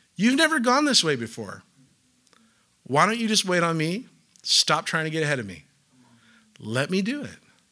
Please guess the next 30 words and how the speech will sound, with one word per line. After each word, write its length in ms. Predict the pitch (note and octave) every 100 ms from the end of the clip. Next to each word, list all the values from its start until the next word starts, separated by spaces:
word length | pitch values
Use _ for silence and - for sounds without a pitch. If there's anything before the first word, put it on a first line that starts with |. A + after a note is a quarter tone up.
| _ _ _ _ _
Just 280 | - A#3 C4
wait." 540 | C4 E4+ D4+ - - - _ _ _ _ -
There's 180 | - G#3
so 200 | - C4
many 180 | C4+ B3
instances 460 | B3 A#3 B3 A3+ G#3
of 100 | G3+
the 100 | F#3+
Bi-, 120 | F3+ -
in 120 | A#3+
the 80 | G#3
Bible 340 | G3 G#3+ A3
where 180 | F3+ F#3
this 460 | E3 G#3 A#3 - - -
happens. 800 | - A3 A#3+ B3 E3+ A2+ - - - _ _ _ - _
You 100 | F#3
remember 240 | A3+ A#3
on 120 | A3+
the, 140 | A3 G#3+
uh, 300 | F#3+ F#3 F3+ F#3
the 140 | G3
apostles, 840 | F3+ - A3+ - F#3+ D3+ - - _ _ _ _ _ _ _ - C#3+
before 680 | E3+ - G#3+ A#3 A#3+ A#3+ A3+ - - -
Pentecost, 680 | - A3+ A#3 - D#3 D3 -
after 260 | F3+ G#3
Jesus 340 | F#3 G#3+ G3+ E3
raises 560 | C#3+ C3+ F#3 A#3 A#3+
from 180 | - A3
the 80 | G#3
dead, 380 | G3+ G3+ D#3+